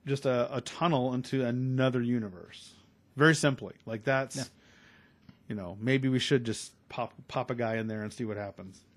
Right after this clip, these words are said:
Speaker 1: you know? I, I, I'd probably sign up for that.
Speaker 2: I think there's more people than you think that would actually sign up for that.
Speaker 1: <laughs> I think that, I think you ag-, I think,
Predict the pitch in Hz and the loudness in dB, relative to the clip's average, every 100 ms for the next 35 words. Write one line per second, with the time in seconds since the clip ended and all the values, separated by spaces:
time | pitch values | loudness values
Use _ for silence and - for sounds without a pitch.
0 | - - 120 101 101 - - _ - - | -20 -16 -10 -8 -10 -14 -20 _ -6 -6
1 | - - 147 135 135 127 123 120 123 113 | -4 0 4 4 2 0 0 0 0 0
2 | 123 - 104 98 - - - 165 - - | 0 -2 -6 -8 -14 -14 -2 0 0 -4
3 | 139 143 262 165 123 120 143 135 131 - | -4 -2 2 2 6 6 6 4 0 2
4 | 147 127 123 110 - - 104 87 - 101 | 2 2 4 2 0 0 0 0 -6 -4
5 | 113 107 107 - 117 - 160 123 98 135 | -2 2 2 2 2 4 8 8 8 6
6 | 92 185 220 226 196 208 240 196 180 165 | 8 8 8 8 8 8 8 10 10 10
7 | 196 190 240 | 8 8 8